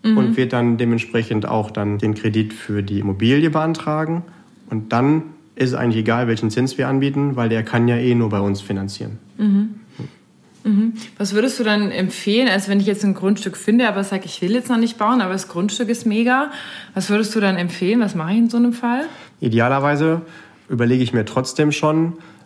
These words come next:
Speaker 2: ähm, welches Haus soll denn ungefähr da drauf gebaut werden, was wird das ungefähr kosten? Und ich schaue dann, welcher Anbieter ist denn dann für meinen Kredit für beides, für das Grundstück und die zukünftige Immobilie der
Speaker 1: Mhm.
Speaker 2: richtige?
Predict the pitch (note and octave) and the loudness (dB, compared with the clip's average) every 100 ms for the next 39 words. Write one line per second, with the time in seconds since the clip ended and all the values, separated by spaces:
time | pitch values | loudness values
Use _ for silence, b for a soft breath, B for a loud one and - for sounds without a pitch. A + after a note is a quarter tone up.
0 | B - A#2 A2 G#2+ G2+ A2 B2+ A#2 B2 | B -10 -6 -4 -2 0 2 2 2 0
1 | A#2 A2 A2 A#2 B2 A#2 G2+ G2 G#2+ A#2 | 2 0 2 2 2 2 0 0 0 0
2 | - C#3 D3 C#3 C#3+ C#3+ A#2 A2+ A#2 A2 | 0 0 0 0 0 0 0 0 -2 -2
3 | A2+ G#2 G2+ - C#3+ - E3+ F3+ B B | -2 -2 -2 -2 -4 -2 -2 -2 B B
4 | B A#2+ A2+ G#2 A2 G#2+ G#2+ A2 C#3+ F3+ | B -4 -4 -2 0 0 0 0 2 0
5 | G3 B B B - G2+ A2+ C3+ D3+ C#3 | -2 B B B -12 -2 2 2 0 -2
6 | B2+ - - B2 C3 C#3 D3+ D3 D#3 E3 | -4 -8 -8 -2 0 2 2 2 2 -2
7 | - - B2+ - A#2 B2 C#3+ C#3 B2 B2 | -6 -6 -4 0 0 2 2 2 2 0
8 | A#2+ C3 A#2 C3 C3 - B2 A2+ A#2+ C3+ | 0 0 0 0 -2 -2 0 2 2 2
9 | A#2+ C3 - A#2+ G#2 G#2 A#2 D3 E3 D#3+ | 2 -2 -2 -2 -2 -2 0 2 2 0
10 | D3+ - C#3+ F#3+ F#3 D3 - D#3 D3 C#3 | -2 -2 0 0 0 -4 -2 -4 -2 -4
11 | C#3 B2 B2 A#2+ G#2+ C#3 B2 G#2+ F#2+ A#2 | -2 0 2 2 2 2 2 0 0 -2
12 | F#3 B2+ F3 | 0 0 2